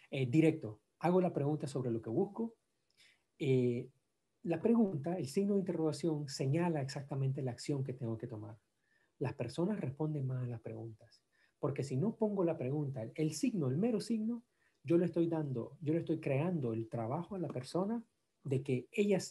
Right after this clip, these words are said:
ella busque qué es lo que quiero. Y no debe ser así. Nosotros se lo tenemos que poner fácil.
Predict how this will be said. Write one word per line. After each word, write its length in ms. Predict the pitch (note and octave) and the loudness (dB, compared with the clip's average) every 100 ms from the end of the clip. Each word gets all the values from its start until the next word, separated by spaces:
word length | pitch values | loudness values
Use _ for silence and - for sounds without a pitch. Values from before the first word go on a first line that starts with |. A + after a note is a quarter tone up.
| - | 0
ella 180 | E3+ D#3+ | 4 4
busque 380 | F#3+ - - | 2 0 -2
qué 100 | E3+ | 2
es 60 | F3+ | 2
lo 120 | E3 | 2
que 120 | - | 2
quiero. 320 | C3 B2+ - - _ - | -2 -4 -6 -12 _ -8
Y 100 | C#3+ | 0
no 120 | D3 | 2
debe 180 | E3 C3+ | 2 0
ser 160 | C3 | -4
así. 300 | A#2 - A#2+ _ | -8 -12 -16 _
Nosotros 280 | C3 C3+ E3 | -12 -6 -2
se 80 | F#3 | -2
lo 100 | E3 | -2
tenemos 200 | C3 D#3+ | -2 -4
que 100 | D#3+ | -6
poner 340 | B2+ A#2+ B2+ - _ | -6 -6 -6 -12 _
fácil. 360 | - - - A#2+ | -20 -18 -16 -18